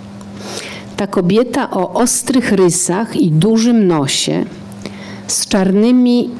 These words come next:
włosami spiętymi z tyłu, z przedziałkiem po środku,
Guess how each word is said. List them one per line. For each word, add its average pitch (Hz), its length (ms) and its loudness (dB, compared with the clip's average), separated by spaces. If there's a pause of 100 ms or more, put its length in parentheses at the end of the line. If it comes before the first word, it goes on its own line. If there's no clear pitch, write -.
(400)
włosami 208 720 2
spiętymi 196 600 2
z - 180 0
tyłu, 165 500 4 (400)
z - 120 -2
przedziałkiem 208 680 2
po 208 120 0
środku, 156 760 -2